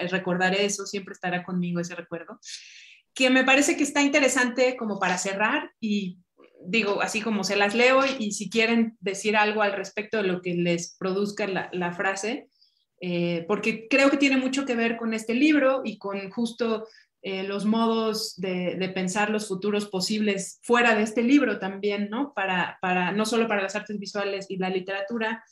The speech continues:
en este caso, sino también para otras, eh, pues, ámbitos, ¿no? Y dice Octavia Butler que el acto de intentar mirar hacia el futuro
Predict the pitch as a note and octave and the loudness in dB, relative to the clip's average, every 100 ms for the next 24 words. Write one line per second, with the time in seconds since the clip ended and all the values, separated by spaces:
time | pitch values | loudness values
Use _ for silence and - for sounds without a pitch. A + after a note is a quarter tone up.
0 | _ _ G3+ G3+ G#3 A#3 B3 B3 G#3 F#3+ | _ _ -6 -4 -2 -2 -2 -2 -2 -2
1 | F#3 F#3+ G3+ G3+ F3+ F3+ F3+ F#3 F3 F3 | -2 -4 -4 -2 -2 -2 -2 -2 -2 -4
2 | - F3 E3+ D#3 D3+ D3+ _ _ _ _ | -10 -8 -6 -6 -8 -10 _ _ _ _
3 | E3+ D#3+ - - _ _ - G3+ G3+ F#3 | -8 -6 -8 -12 _ _ -4 0 2 0
4 | F3+ F3 F#3 C#4 - _ _ _ _ _ | -4 -6 -6 -6 -8 _ _ _ _ _
5 | - - - A3 A#3+ B3+ B3 A#3 A#3 A3 | -20 -8 -2 2 4 2 2 4 4 4
6 | A3 A3+ A3 G#3+ - _ _ _ - A3 | 0 0 -2 -4 -12 _ _ _ -2 4
7 | G#3 - A3 A3+ - - C4 A3 G#3 G3+ | 4 4 4 4 4 2 4 4 2 0
8 | G#3 A#3 A#3+ A#3+ A#3 A#3+ B3+ B3 G#3+ G#3 | 2 2 2 2 4 4 4 2 -2 -4
9 | F#3+ - B3 A3+ G3+ D#4+ - | -10 -4 0 2 2 -2 -6